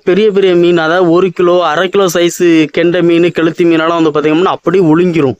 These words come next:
அஹ் பாருங்க, நான் ஜூம் பண்ணி காட்டுதேன். இந்த குளத்துக்கரையில இருக்கு பாத்தீங்களா, இதான் வந்து பாத்தீங்கன்னா நம்ம ஊர் குளம். குளத்துல வந்து பாத்தீங்கன்னா, இப்ப வந்து தண்ணி ஃபுல்லாவே வத்திட்டு, இதுல தண்ணி ஃபுல்லா இருக்கும் போதெல்லாம் வந்து பாத்தீங்கன்னா, இங்க வரைக்கும் தண்ணி கிடக்கும். அஹ் தூரமா அந்த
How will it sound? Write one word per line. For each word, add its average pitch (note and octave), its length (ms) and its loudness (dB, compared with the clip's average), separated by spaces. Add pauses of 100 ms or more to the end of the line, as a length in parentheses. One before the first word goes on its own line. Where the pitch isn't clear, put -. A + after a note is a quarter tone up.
(380)
அஹ் C#3+ 120 -6
பாருங்க, E3 460 -2
நான் E3 220 -8
ஜூம் F3+ 160 -2
பண்ணி E3 180 -2
காட்டுதேன். C#3 380 -2 (1600)
இந்த D#3+ 180 -2
குளத்துக்கரையில F#3 580 0
இருக்கு E3 300 0
பாத்தீங்களா, D3+ 340 0
இதான் E3 280 0
வந்து D#3+ 120 0
பாத்தீங்கன்னா D3+ 320 0
நம்ம C#3+ 220 0
ஊர் D#3 200 0
குளம். D3 500 0 (240)
குளத்துல G#3 420 0
வந்து F#3+ 200 0
பாத்தீங்கன்னா, F#3 240 0
இப்ப E3+ 180 -2
வந்து F3+ 220 0
தண்ணி D3+ 240 0
ஃபுல்லாவே D#3+ 420 0
வத்திட்டு, - 300 -4 (100)
இதுல C#3+ 420 0
தண்ணி D3+ 280 -2
ஃபுல்லா F#3+ 340 0
இருக்கும் F3+ 240 0
போதெல்லாம் F3+ 300 2
வந்து D#3+ 160 0
பாத்தீங்கன்னா, F3 220 0
இங்க D3+ 220 0
வரைக்கும் E3+ 300 -2
தண்ணி D#3 240 0
கிடக்கும். C#3+ 420 0 (120)
அஹ் C3+ 200 -2
தூரமா D#3+ 420 0
அந்த C#3+ 260 0